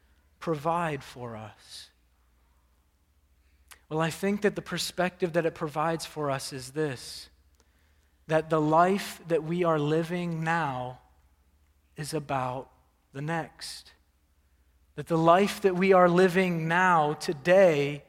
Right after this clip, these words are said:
tomorrow, the rest of this week, the rest of our lives until the day we die is not about this life, but it's about eternity. I think that God is seeking to focus our minds there by showing us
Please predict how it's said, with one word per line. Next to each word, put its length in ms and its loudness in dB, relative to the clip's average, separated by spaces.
tomorrow, 760 6
the 120 0
rest 340 2
of 120 -2
this 240 -2
week, 280 0
the 80 0
rest 360 6
of 120 2
our 160 8
lives 420 8
until 280 0
the 100 0
day 300 6
we 200 0
die 560 6
is 200 6
not 300 12
about 440 10
this 300 0
life, 720 8
but 140 -2
it's 180 -2
about 520 -2
eternity. 880 -4
I 20 -16
think 260 -4
that 140 -2
God 300 0
is 100 0
seeking 400 -6
to 140 -6
focus 540 -4
our 160 0
minds 500 -2
there 240 -4
by 480 0
showing 540 -4
us 400 -10